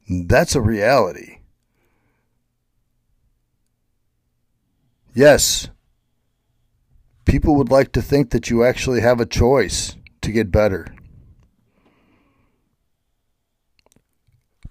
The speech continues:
But if you ever want to be better, if you ever want to be a better man,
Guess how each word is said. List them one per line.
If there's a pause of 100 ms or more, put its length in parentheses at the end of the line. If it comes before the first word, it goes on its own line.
(140)
But (840)
if
you (160)
ever (160)
want
to
be
better, (400)
if
you (160)
ever
want
to
be
a
better
man,